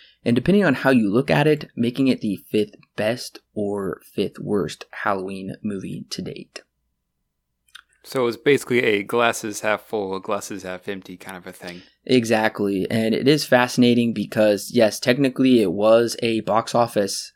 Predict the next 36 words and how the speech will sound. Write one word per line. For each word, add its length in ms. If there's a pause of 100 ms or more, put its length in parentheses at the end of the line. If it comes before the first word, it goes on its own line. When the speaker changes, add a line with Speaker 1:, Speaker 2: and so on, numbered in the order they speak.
(180)
Speaker 1:
hit, 420 (460)
because, 880 (1040)
right, 640
yeah, 300
hit. 340
I 40
mean, 200
for 120
the 80
Halloween 480
franchise, 640
I 100
guess 320
you 120
could 160
Speaker 2:
Yeah, 300
Speaker 1:
say. 40 (420)
Speaker 2:
air 200
quotes, 500 (180)
a 360 (240)
box 320
office 320
hit. 240 (180)
Yeah. 240
Speaker 1:
Right, 320
and 80
like 160
I 80
said, 520
no 280
other 380
Halloween 500
movie 320
coming 360
before 420
it 80